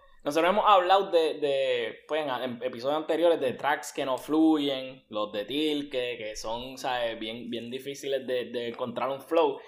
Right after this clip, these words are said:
Este track es todo lo contrario. Este track es super flowy. Este track es diseñado pa' Moto G P. ¿Sabes? No es un track como que normal de Fórmula uno, como uno dice.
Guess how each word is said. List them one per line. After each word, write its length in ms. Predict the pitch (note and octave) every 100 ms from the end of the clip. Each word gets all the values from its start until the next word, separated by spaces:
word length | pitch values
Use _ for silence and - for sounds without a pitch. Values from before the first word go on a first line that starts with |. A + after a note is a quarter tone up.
| -
Este 220 | B2+ B2+
track 200 | E3 F3 F3+
es 180 | F3
todo 220 | - E3 E3
lo 60 |
contrario. 520 | D3 - C#3 C#3 G2+ F#2+
Este 240 | G#2+ - -
track 180 | D#3+
es 140 | D#3 -
super 300 | E3+ F3 F3
flowy. 520 | E3 D3 C#3 C#3 C#3+ - _ - -
Este 240 | B2 D3
track 180 | E3 D#3+
es 80 | D#3+
diseñado 580 | D#3+ E3+ D3+ D#3 E3 D#3+
pa' 100 | E3
Moto 220 | D#3+ D#3+
G 220 | D#3+ D3+
P. 460 | A#2 A2+ A2+ - _ _ _
¿Sabes? 360 | - C#3+ C3 A#2
No 180 | B2 C3
es 60 |
un 220 | D3 D3+ D3
track 320 | D3+ D3+ - - _ _ -
como 260 | C#3+ C#3 B2+
que 640 | B2+ B2 A#2+ A#2 A2+ A2+
normal 640 | A#2 A#2+ A2+ G#2+ A#2+ C#3
de 120 | C3 B2+
Fórmula 400 | B2+ B2+ B2 B2
uno, 180 | C3+
como 160 | B2 A#2+
uno 160 | A#2+ A#2+
dice. 400 | C#3 C3+ G#2